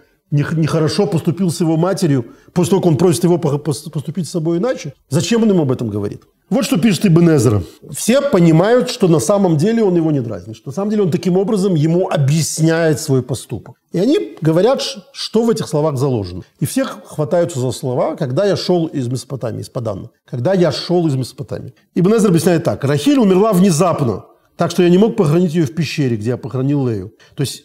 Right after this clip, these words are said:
и, и, и Яков рассказал об этом Иосифу, чтобы тому не было досадно, что Яков просит у него о том, чего сам не сделал для его матери. То есть тут дело во внезапности, он говорит.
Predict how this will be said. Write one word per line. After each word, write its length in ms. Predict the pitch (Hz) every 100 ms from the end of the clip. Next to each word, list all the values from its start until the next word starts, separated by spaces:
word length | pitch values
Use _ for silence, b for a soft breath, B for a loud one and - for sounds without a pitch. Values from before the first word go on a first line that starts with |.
| _
и, 80 | 127
и, 240 | 120 - 135
и 280 | - 143 143
Яков 440 | 180 269 269 143
рассказал 420 | 147 - 156 180
об 100 | 156
этом 200 | 143 147
Иосифу, 520 | 160 339 214 - 131 B B B
чтобы 280 | - 147 220
тому 300 | 202 208 294
не 100 | 269
было 180 | 277
досадно, 460 | 277 247 269 277 269
что 120 | 165
Яков 240 | 208 180 175
просит 200 | 214 208
у 40 |
него 200 | 190 196
о 40 |
том, 200 | 196 254
чего 160 | 202 185
сам 220 | - 202
не 60 | 190
сделал 240 | 160 180
для 100 | 156
его 160 | 147 147
матери. 380 | 123 - 107 - _
То 80 |
есть 100 | 151
тут 160 | - 349
дело 200 | 220 277
во 120 | 196
внезапности, 760 | 220 254 185 151 143 120 - 151
он 200 | 160 131
говорит. 320 | 131 131